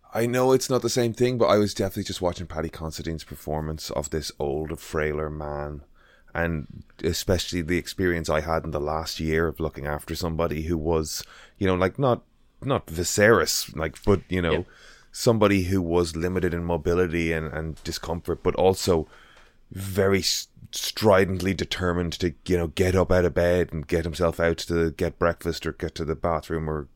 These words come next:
Speaker 1: get sh-, bathed and come back, like, and, and just watching somebody lie in bed and that, that reaching up thing, like,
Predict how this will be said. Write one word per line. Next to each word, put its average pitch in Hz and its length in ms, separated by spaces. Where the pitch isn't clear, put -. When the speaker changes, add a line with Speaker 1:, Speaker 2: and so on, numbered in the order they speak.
Speaker 1:
get 90 140
sh-, - 140
bathed 82 440
and 78 280
come 92 140
back, 90 240
like, 87 320
and, 95 240
and 92 220
just - 280
watching 90 400
somebody 82 380
lie 80 380
in 78 180
bed 82 400
and 76 380
that, - 320
that - 200
reaching 92 600
up 98 240
thing, 147 440
like, 95 280